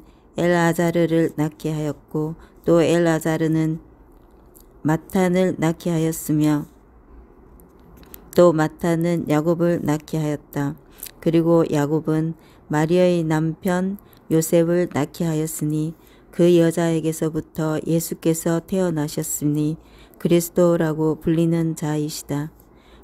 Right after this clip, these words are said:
그러므로 아브라함에서부터 다윗까지 십사 대이며 또 다윗에서부터 바벨론 포로까지 십사 대이며 또 바벨론 포로에서부터 그리스도까지 십사 대이다.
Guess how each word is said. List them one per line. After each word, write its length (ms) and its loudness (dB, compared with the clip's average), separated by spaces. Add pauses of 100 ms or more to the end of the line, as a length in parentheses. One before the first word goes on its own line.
그러므로 560 4
아브라함에서부터 1700 -2
다윗까지 840 -2
십사 580 -4
대이며 640 0 (460)
또 220 6
다윗에서부터 1080 -2
바벨론 480 0
포로까지 720 -2
십사 500 -4
대이며 580 0 (460)
또 140 4
바벨론 580 2
포로에서부터 1080 -2
그리스도까지 840 -2
십사 520 -6
대이다. 580 -4